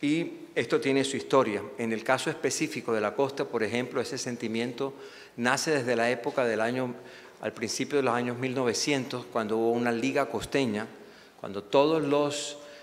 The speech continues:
parlamentarios de la región Caribe formaron por primera vez una unión de todos los parlamentarios para llevar una agenda común. Agenda que no se parece,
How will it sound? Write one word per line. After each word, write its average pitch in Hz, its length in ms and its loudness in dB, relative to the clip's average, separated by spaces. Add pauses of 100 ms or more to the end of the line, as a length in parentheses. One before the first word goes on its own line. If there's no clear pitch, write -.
(180)
parlamentarios 110 840 2
de 107 60 -2
la 104 80 0
región 120 400 -2
Caribe 139 360 0
formaron 113 540 0
por - 220 -2
primera 110 340 0
vez 127 200 0
una 123 320 -2
unión 135 580 -2 (120)
de 110 120 -2
todos 131 300 4
los 135 120 0
parlamentarios 120 720 0
para 104 220 -2
llevar 107 320 0
una 117 180 -2
agenda 107 360 -2
común. 98 300 -4 (540)
Agenda 151 460 0
que 139 120 -2
no 135 140 -2
se 151 160 -2
parece, 139 580 0